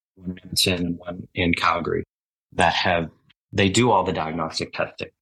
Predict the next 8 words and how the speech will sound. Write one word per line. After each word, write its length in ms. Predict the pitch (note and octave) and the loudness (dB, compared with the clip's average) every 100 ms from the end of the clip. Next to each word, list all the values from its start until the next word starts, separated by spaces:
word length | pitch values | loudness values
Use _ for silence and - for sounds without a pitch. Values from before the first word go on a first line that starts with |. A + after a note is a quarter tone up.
| _ | _
And 240 | F#2 F#2 - _ | 0 0 0 _
for 480 | G2+ F#2 F#2 F2 - _ _ | 2 2 0 -4 -6 _ _
twenty 200 | - C3+ | 2 4
plus 320 | B2+ G#2+ F#2+ - | 4 2 0 0
years, 680 | F#2+ E2+ E2 E2 - - _ _ _ _ _ _ - | 2 2 -2 -2 -2 -4 _ _ _ _ _ _ -2
they 140 | G2 | 0
have 200 | F2+ E2+ | 0 -8
collected 720 | - F2+ F2 - - E2+ E2+ | -4 0 -2 -2 -2 -2 -4